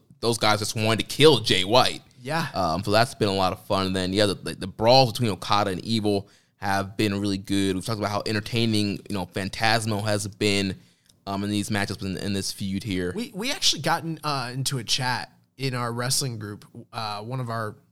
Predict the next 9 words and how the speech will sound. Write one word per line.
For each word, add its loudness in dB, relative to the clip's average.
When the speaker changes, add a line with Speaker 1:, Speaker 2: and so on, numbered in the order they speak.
Speaker 2:
chats -2
here -2
locally, -8
and, -10
um, -12
Rich 0
asked 2
about -6
the -16